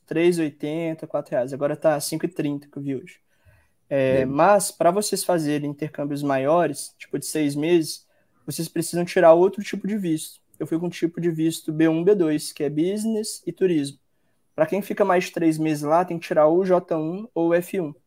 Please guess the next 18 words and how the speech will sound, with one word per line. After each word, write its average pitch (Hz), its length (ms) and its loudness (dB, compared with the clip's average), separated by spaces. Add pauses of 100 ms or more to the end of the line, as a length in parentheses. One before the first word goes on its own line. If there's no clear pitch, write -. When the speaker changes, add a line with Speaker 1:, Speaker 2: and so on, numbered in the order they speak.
(680)
Speaker 1:
E 147 80 2
aí 160 100 8
eu 185 80 6
nem 247 100 0
sei 277 200 -2
falar 185 360 4
tantos 190 380 0
detalhes 160 380 4
sobre 156 240 -4
os 143 140 -6
vistos, 160 520 -4
né, 151 200 -4
porque 156 320 -8
é, 135 560 -2
é 151 40 -8
muito 165 300 -2
detalhe 147 300 2
mesmo, 156 400 -2